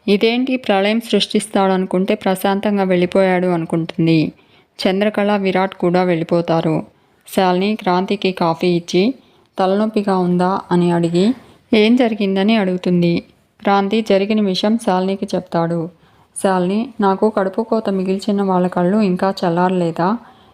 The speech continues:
ఎందుకు నన్ను ఇంకా వేధించాలని చూస్తున్నారు? వాళ్ళని ఇప్పుడే నిలదీస్తాను, వాళ్ళ మనసులో ఏముందో బయట పెట్టిస్తాను" అంటూ శాలిని వెళ్ళబోతూ ఉంటే క్రాంతి శాలినిని ఆపి, "వద్దు శాలిని, ఇప్పుడు ఏ గొడవ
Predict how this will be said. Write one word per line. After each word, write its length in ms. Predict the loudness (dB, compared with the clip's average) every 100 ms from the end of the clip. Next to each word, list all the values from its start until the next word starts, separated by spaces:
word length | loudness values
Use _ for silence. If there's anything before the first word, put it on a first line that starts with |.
| -4
ఎందుకు 300 | 0 0 0
నన్ను 260 | 0 2 2
ఇంకా 220 | 2 2
వేధించాలని 760 | 2 0 0 0 0 0 0 -4 -6
చూస్తున్నారు? 640 | -2 0 2 2 0 0 -2 -10 -16 -6 0
వాళ్ళని 340 | 0 0 -2
ఇప్పుడే 280 | -2 0 2
నిలదీస్తాను, 920 | 2 0 0 -2 -2 -2 -2 -2 -4 -4
వాళ్ళ 200 | -2 0
మనసులో 460 | 0 -2 0 0 2
ఏముందో 440 | 2 2 2 2
బయట 340 | 0 -2 -2 -4
పెట్టిస్తాను" 640 | -4 -6 -4 -2 0 0
అంటూ 340 | -2 0 -2 -2 -12 -20 -20 _ -4
శాలిని 320 | 0 0 0
వెళ్ళబోతూ 600 | -2 -2 -2 -2 -2 0
ఉంటే 300 | 0 0 0
క్రాంతి 460 | 0 0 0 0 -2
శాలినిని 520 | 0 0 2 0 0
ఆపి, 420 | 0 -2 0 -2 -2 -10 -20 _ -4
"వద్దు 240 | -2 -2
శాలిని, 460 | 0 0 0 0 0
ఇప్పుడు 240 | 0 2
ఏ 180 | 4 4
గొడవ 340 | 2 0 -2